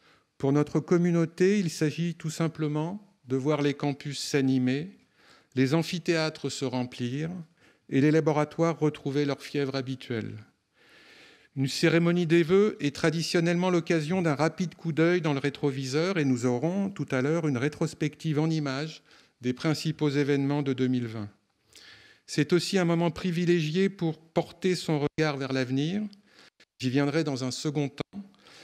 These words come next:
mais dans le contexte de crise que nous connaissons, je souhaite d'abord évoquer la situation parfois très difficile de nos étudiants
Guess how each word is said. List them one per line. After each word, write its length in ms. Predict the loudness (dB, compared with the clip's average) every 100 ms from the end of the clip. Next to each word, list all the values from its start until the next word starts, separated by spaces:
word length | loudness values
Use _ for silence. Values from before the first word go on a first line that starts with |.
| -20 _
mais 80 | 2
dans 120 | 2
le 60 | 2
contexte 460 | -2 0 0 0
de 80 | 0
crise 340 | -2 -4 -8
que 120 | -2 -2
nous 140 | 0
connaissons, 680 | 0 0 -2 -2 -2 -2 -6
je 160 | -4 -4
souhaite 380 | 0 -2 -2
d'abord 380 | 0 0 2 0
évoquer 340 | 0 -2 -2 0
la 140 | -2
situation 760 | -2 -8 -2 -2 -2 -2 -2 -2
parfois 360 | -6 -4 -4
très 220 | -2 -2 -2
difficile 580 | -4 -6 -6 -4 -4
de 100 | -2
nos 140 | -2 -2
étudiants 640 | -2 -4 -6 -6 -8 -8